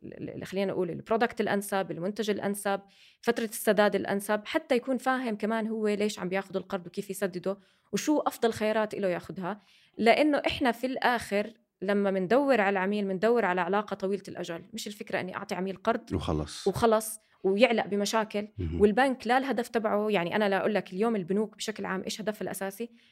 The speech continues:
Speaker 1: الهدف الأساسي أعطي العميل احتياجاته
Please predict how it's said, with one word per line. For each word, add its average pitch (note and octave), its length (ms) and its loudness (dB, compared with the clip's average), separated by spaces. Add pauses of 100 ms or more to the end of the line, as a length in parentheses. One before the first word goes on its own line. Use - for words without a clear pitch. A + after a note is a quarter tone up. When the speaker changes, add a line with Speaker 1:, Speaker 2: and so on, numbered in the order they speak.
(100)
Speaker 1:
الهدف A#3 260 2
الأساسي F3+ 500 -4 (120)
أعطي F3 200 0
العميل F#3+ 440 -4 (540)
احتياجاته G3 720 0